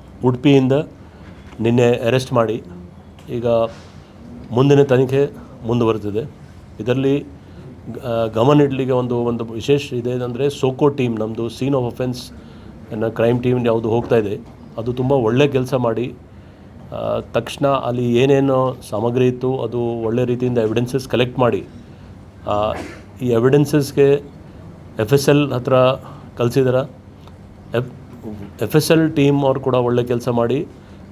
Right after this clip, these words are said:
ಏನು ನಿಜ ಅಲ್ಲಿ ಸಬ್ಸ್ಟೆನ್ಸ್ ಯಾವುದರಲ್ಲಿ ಆಗಿರ್ಬೋದಂತ ಅವರು ಸ್ಪಷ್ಟ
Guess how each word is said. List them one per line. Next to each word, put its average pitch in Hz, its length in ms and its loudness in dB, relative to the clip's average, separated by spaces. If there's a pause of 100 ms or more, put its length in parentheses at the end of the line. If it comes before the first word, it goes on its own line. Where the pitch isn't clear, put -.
ಏನು 139 380 4 (520)
ನಿಜ 117 180 0 (520)
ಅಲ್ಲಿ 120 160 -2
ಸಬ್ಸ್ಟೆನ್ಸ್ 135 560 -2
ಯಾವುದರಲ್ಲಿ 131 600 0 (680)
ಆಗಿರ್ಬೋದಂತ 135 760 2 (500)
ಅವರು 143 300 -2
ಸ್ಪಷ್ಟ - 400 -4